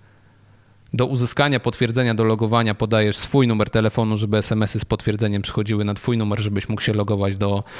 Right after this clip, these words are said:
e, do panelu. No i numer klienta i hasło, wiadomo, masz do tego dostęp. No i dzięki temu widzisz wpływy,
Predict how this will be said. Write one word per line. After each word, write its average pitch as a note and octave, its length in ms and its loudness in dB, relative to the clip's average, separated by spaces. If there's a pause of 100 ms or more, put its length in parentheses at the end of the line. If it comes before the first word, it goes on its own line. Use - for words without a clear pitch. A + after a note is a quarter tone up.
(200)
e, G#2 380 0
do A#2 120 4
panelu. A#2 560 2
No F3+ 180 2
i C3+ 360 0
numer A#2+ 360 0
klienta A2+ 380 0
i G#2 60 0
hasło, G2+ 320 -2
wiadomo, G2 440 0 (160)
masz G2 380 -2 (100)
do G#2+ 280 -2
tego G#2+ 220 0
dostęp. G3+ 460 0
No G#3 60 2
i F#3 60 2
dzięki E3+ 280 0
temu D3+ 240 2
widzisz A#2+ 300 0
wpływy, C3 540 2